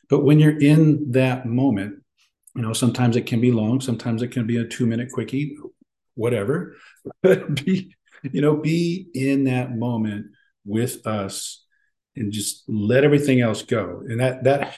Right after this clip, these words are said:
helps you to be engaged, but to be more active, to be more participatory. I find that, you know, when, when people are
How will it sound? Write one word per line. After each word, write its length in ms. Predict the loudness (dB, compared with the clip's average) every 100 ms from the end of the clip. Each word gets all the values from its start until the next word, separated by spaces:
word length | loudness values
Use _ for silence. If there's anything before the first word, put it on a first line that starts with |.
| 0
helps 340 | 0 0 -2
you 460 | 0 2 0 -4 -12 _ _ _ _ _ _
to 100 | -10
be 400 | -6 -2 -2 -2
engaged, 1000 | -6 -6 2 2 4 2 0 -6 -10 -12 -16 _ _ _ -4
but 200 | -4 -2
to 340 | -4 -4 -6 -20 _ _ -10 -6 4
be 160 | 6
more 520 | 8 8 8 4 -2 -4
active, 640 | -2 -2 -2 0 0 -2
to 100 | -2
be 160 | 2 2
more 320 | 4 2 0
participatory. 1200 | -6 -10 -8 -8 -8 -10 -4 2 2 2 -4 -10 _ _ _ _ _ _ -8
I 40 |
find 320 | 0 4 4
that, 420 | 4 2 -2 -6 -10
you 80 | -4
know, 260 | -4 -4 -2
when, 240 | 0 0
when 160 | 0 -4
people 580 | -4 -4 0 2 0 -4
are 360 | -8 -8 -12